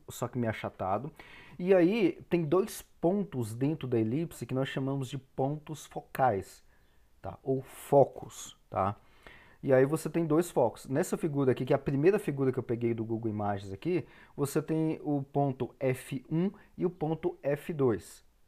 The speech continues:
São só nomes, tá? Isso aqui são só nomes. Só pra gente poder... é, só pra você entender o que que eu estou dizendo aqui, tá?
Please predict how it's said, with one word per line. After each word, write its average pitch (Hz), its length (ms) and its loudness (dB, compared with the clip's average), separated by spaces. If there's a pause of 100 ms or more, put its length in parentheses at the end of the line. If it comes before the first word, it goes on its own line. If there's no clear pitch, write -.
(300)
São - 260 -16
só - 260 -8
nomes, 120 440 -4
tá? 110 340 -8 (140)
Isso - 160 -20
aqui - 100 -20
são 123 160 -12
só - 180 -8
nomes. 117 380 -8 (240)
Só - 160 -10
pra 123 140 -4
gente 131 180 -6
poder... 135 840 4
é, 131 400 -2 (320)
só - 160 -4
pra 143 120 -2
você 143 220 0
entender 139 300 0
o - 20 0
que 143 140 -6
que 156 60 -6
eu 147 40 0
estou 143 240 -6
dizendo 131 480 0
aqui, 104 240 -6
tá? 98 240 -4